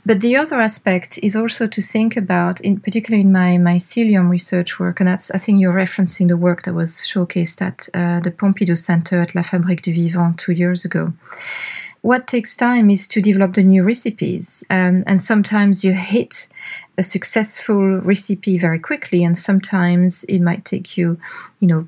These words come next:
two hundred samples before you get it right. That's the nature of R and D. And actually, I, I love working in R and D because you can't predict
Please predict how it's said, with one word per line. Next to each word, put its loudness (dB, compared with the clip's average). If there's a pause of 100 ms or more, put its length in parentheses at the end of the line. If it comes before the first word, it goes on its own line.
(120)
two 0
hundred 2
samples -2
before -2
you 0
get 0
it -4
right. -2 (320)
That's -2
the 0
nature 2
of -4
R 0
and 4
D. 0
And 2
actually, 0 (560)
I, 2
I 0
love -2
working 0
in 2
R -2
and -2
D -6
because -4 (180)
you 0
can't -2
predict -4